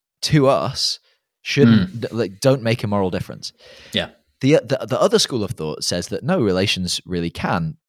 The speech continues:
Speaker 1: Certain kinds of ethical parti-, cer-, certain kinds of partiality in your decision making can be ethically, um, permissible,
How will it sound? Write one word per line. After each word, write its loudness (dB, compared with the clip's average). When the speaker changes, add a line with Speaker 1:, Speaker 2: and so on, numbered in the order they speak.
Speaker 1:
Certain -2
kinds -2
of -8
ethical -10
parti-, -6
cer-, 0
certain -2
kinds -2
of -6
partiality -2
in -10
your -8
decision -10
making -16
can -14
be -8
ethically, -12
um, -10
permissible, 2